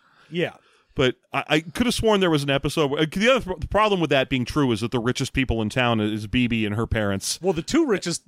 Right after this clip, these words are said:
Speaker 1: people are basically the Dinks and the Bluffs, and
Speaker 2: It
Speaker 1: they're both purple.
Speaker 2: They're all purple people, so I don't know if that, if, if the racism comes, maybe it comes from the purple people. I don't know.
Speaker 1: I don't know.
Speaker 2: Hmm.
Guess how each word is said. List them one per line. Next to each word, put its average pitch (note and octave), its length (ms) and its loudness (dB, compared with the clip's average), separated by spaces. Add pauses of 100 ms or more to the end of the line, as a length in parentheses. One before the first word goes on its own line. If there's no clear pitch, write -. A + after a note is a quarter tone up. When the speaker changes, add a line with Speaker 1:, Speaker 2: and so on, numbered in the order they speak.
(120)
Speaker 1:
people F3 280 -2
are D#3+ 40 0
basically F3+ 460 -2
the D3+ 140 -6
Dinks F#3+ 420 -2
and F3+ 100 -4
the D#3+ 100 -2
Bluffs, D#3+ 440 -2
and D#3 80 -6
Speaker 2:
It D3+ 120 -2
Speaker 1:
they're F3+ 140 2
both E3 240 0
purple. D3+ 180 -2
Speaker 2:
They're C#3+ 180 4
all D3 100 4
purple C#3+ 320 2
people, G#2+ 320 -2
so C3 220 2
I B2 60 6
don't C#3+ 180 4
know C#3 180 6
if B2 140 2
that, A#2 240 2
if, C3+ 180 2
if C3+ 220 0
the C3+ 100 2
racism B2 460 2
comes, A#2 280 0
maybe D#3+ 200 4
it - 40 0
comes C#3+ 180 -2
from C#3 260 2
the F#3 80 2
purple G3 260 2
people. G3+ 420 0 (320)
I D#3+ 120 -2
don't D3+ 240 2
know. C3+ 240 2
Speaker 1:
I F#3+ 100 -2
don't A#3+ 120 -2
know. C#4+ 240 0
Speaker 2:
Hmm. C#3+ 180 0